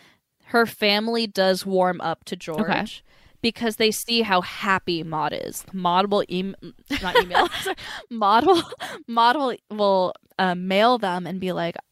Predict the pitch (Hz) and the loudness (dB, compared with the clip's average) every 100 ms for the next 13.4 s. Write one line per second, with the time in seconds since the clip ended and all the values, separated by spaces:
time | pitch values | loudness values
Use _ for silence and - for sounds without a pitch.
0 | _ - 190 - - - 208 190 185 185 | _ -4 -2 -4 -8 0 2 4 2 0
1 | 180 165 180 _ - - 381 359 339 - | 0 0 -4 _ -4 0 2 4 4 2
2 | 320 294 220 202 180 180 277 240 285 247 | 4 4 2 -2 -2 -2 -4 0 0 2
3 | 247 226 214 208 208 196 202 220 196 190 | 2 4 4 4 2 -2 -2 -2 0 -2
4 | _ - _ - 311 - 359 - 320 233 | _ -20 _ -4 -4 -2 -4 -2 -2 0
5 | 196 185 185 185 - 180 185 - 170 190 | 0 -2 -2 -6 -6 -6 -4 -2 -2 0
6 | 175 - 170 - 175 - 185 170 165 170 | -2 -2 -6 -2 -2 2 0 2 0 0
7 | 170 160 208 208 202 196 190 190 - - | -2 0 4 4 4 4 2 -2 -10 -20
8 | _ _ _ - - 196 214 320 403 330 | _ _ _ -8 -4 2 4 4 2 2
9 | 277 226 - 214 214 202 - 196 175 - | 0 0 0 0 2 0 -2 -2 -2 -2
10 | 180 185 - 190 190 - 202 - - 349 | -4 -6 -4 -2 -2 0 -4 -2 0 2
11 | 427 370 - 247 208 180 175 - - 202 | 2 0 2 0 0 -2 -2 -4 -4 -2
12 | 220 240 320 392 330 226 240 240 233 - | 0 2 2 2 0 4 6 6 2 -4
13 | - 196 180 262 | -2 2 2 2